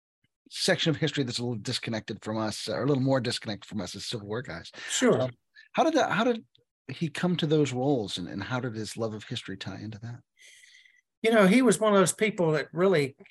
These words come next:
Speaker 2: uh, crosses a lot of lines that you don't necessarily think of, because, of course, he,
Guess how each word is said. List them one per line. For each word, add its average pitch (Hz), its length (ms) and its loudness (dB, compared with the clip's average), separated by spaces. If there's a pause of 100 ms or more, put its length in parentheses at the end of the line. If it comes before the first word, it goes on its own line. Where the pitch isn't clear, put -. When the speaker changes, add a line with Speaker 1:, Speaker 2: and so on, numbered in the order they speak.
(120)
Speaker 2:
uh, 127 360 -2 (100)
crosses 175 500 0
a 127 60 -2
lot 139 340 2
of 131 320 -4
lines 139 680 0
that 123 120 -4
you 131 120 -2
don't 135 280 0
necessarily 135 540 0
think - 340 0
of, 123 240 4
because, 123 340 0
of 123 80 -8
course, 147 260 -2
he, 135 260 -2